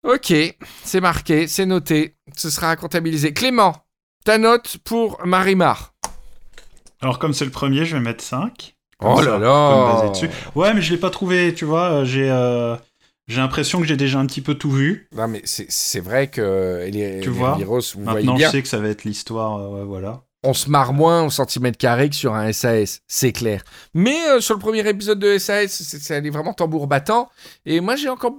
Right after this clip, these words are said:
Speaker 1: j'ai beaucoup d'espoir sur ces telenovelas. Et je pense que
Speaker 2: Alors,
Speaker 1: quand on va
Speaker 2: justement,
Speaker 1: s'attacher, ça, ça peut
Speaker 2: justement,
Speaker 1: être pas mal.
Speaker 2: pour,
Speaker 1: Ouais.
Speaker 2: euh,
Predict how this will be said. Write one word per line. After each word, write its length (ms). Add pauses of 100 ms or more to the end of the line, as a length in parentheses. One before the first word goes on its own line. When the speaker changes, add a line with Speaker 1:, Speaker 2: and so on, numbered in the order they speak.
Speaker 1:
j'ai 120
beaucoup 260
d'espoir 400
sur 160
ces 360
telenovelas. 540 (260)
Et 60
je 60
pense 140
que 80
Speaker 2:
Alors, 120
Speaker 1:
quand 60
on 20
va 80
Speaker 2:
justement, 240
Speaker 1:
s'attacher, 560 (300)
ça, 80
ça 80
peut 40
Speaker 2:
justement, 420
Speaker 1:
être 40
pas 80
mal. 220
Speaker 2:
pour, 160
Speaker 1:
Ouais. 120
Speaker 2:
euh, 240